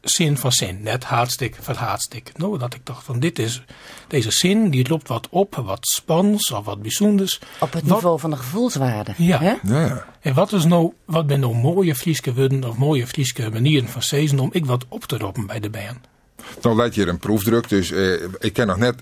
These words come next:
Speaker 3: echt naar reacties vregen, want het
Speaker 1: Nee.
Speaker 3: mag vanzelf nog uitkomen, maar misschien dat je in mijn eigen kring al eens even meestal wat lezen lieten ha.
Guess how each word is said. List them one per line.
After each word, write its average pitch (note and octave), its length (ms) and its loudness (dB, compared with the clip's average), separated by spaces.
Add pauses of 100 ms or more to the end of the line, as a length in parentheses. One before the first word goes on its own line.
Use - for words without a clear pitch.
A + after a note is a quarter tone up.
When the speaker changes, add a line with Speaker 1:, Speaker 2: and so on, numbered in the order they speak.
(140)
Speaker 3:
echt - 220 -2
naar A2 160 2
reacties G2 580 0
vregen, C3 300 2
want A2 120 2
het G2 100 -2
Speaker 1:
Nee. G#2+ 180 2
Speaker 3:
mag - 100 -8
vanzelf G2+ 340 0
nog F2+ 120 -8
uitkomen, C3 380 0
maar A#2 140 4
misschien B2 240 -2
dat A2 120 0
je A#2+ 60 -2
in A2 60 2
mijn G#2+ 120 2
eigen A2 360 -2
kring B2+ 280 0
al G#2+ 100 4
eens G2+ 180 0
even F#2+ 180 0
meestal G#2 340 0
wat F2 140 -4
lezen B2+ 340 -2
lieten B2+ 220 -2
ha. A2 220 -2